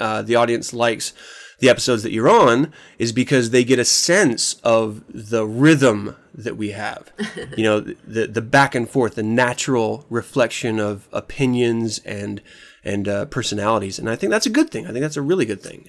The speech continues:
Speaker 1: Um, it comes through really well. I have, I have yet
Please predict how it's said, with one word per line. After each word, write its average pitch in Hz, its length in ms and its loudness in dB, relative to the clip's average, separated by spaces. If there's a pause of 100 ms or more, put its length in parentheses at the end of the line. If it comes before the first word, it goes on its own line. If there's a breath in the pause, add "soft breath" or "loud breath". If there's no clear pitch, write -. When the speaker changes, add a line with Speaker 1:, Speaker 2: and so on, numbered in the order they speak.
Speaker 1:
Um, 104 300 -10 (120)
it 117 140 -10
comes 120 260 -6
through 113 180 -8
really 113 220 -6
well. 107 260 -6 (500 loud breath)
I 104 80 -6
have, 113 280 0 (220)
I 117 80 -2
have 113 160 -2
yet 131 260 2